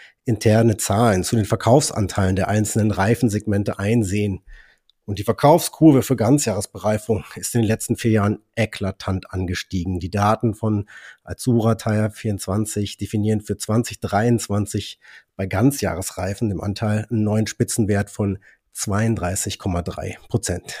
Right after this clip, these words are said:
Lest da gerne auf unserer Website den zugehörigen Artikel und in unserer Printausgabe, in der wir dann auch noch ausführlich auf das, äh, auf die Felder Recycling und Runderneuerung blicken.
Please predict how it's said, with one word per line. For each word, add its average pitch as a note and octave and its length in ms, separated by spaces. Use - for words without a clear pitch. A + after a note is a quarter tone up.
Lest A#2 440
da A2 140
gerne G#2+ 400
auf F#2+ 160
unserer G2 280
Website G#2 560
den G2+ 320
zugehörigen G2+ 520
Artikel A2+ 380
und F#2+ 340
in G2 160
unserer F#2 180
Printausgabe, G#2 800
in G#2+ 160
der A2+ 260
wir A2+ 140
dann B2 260
auch A#2 320
noch G#2 240
ausführlich G#2 640
auf F2 180
das, - 400
äh, F#2+ 60
auf G2 160
die G#2+ 80
Felder G2+ 300
Recycling G2 560
und F#2+ 100
Runderneuerung E2+ 800
blicken. D#2 340